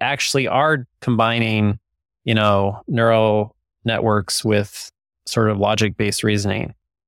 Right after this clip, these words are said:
um, in a kind of very natural way. But if you wanna do something like have these, like,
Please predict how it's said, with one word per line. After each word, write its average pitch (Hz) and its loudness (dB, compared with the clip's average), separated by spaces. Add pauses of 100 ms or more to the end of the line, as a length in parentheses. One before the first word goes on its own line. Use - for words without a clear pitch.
um, 98 2
in 107 2
a 104 0
kind 110 0
of 98 0
very 101 2
natural 98 -2
way. 104 -2 (640)
But 120 -4 (360)
if 123 -6
you 147 2
wanna 156 2
do 143 -2
something 131 -2
like 113 -2 (140)
have 120 -4
these, 120 -2
like, 107 0